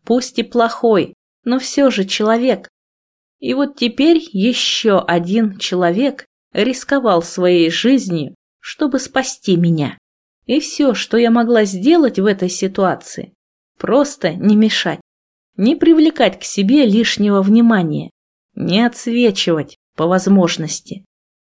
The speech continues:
Я сидела, терзаясь страхом, угрызениями совести и ужасом перед неизвестностью. И хоть и очень сильно хотелось,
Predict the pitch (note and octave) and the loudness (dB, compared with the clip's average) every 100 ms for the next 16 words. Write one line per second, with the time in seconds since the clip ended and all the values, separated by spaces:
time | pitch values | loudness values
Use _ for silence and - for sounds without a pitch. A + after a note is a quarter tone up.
0 | _ _ _ _ _ - A#3+ C4 A3+ G3 | _ _ _ _ _ -2 -2 0 -2 0
1 | A#3 C#4 D4 D4+ _ _ G#3 G3 F#3+ G#3+ | 2 2 0 -4 _ _ -2 0 0 2
2 | A3 G3+ - - - - - F3+ - D3+ | 0 -2 -10 -14 -10 -4 -2 -2 -4 -12
3 | - _ _ _ _ _ G#3 A3 C#4 C4+ | -14 _ _ _ _ _ -6 0 0 2
4 | C#4+ A3 F#3+ G3+ G#3+ - B3+ E3+ E3 - | 2 4 4 2 0 0 2 0 -4 -10
5 | - - _ _ _ _ - G3 - - | -16 -18 _ _ _ _ -2 -2 0 0
6 | B3+ C4 A#3+ - A#3 A3 - _ _ F#3+ | 0 2 -2 -2 -4 -4 -8 _ _ 0
7 | F#3 F3 F3+ F#3 F#3+ F#3+ F#3 E3 - D3+ | 2 2 2 2 2 0 0 0 -2 -8
8 | - - - - _ _ _ _ _ - | -10 -10 -14 -14 _ _ _ _ _ -4
9 | B3 D4+ D4 C#4 D4 - D4 - A3+ G#3+ | 0 0 2 0 0 2 0 2 -2 -2
10 | - A#3 G#3 F#3+ F#3+ F#3+ - D#4 G#3+ D3 | 0 2 2 0 -2 -2 0 2 2 -2
11 | - | -12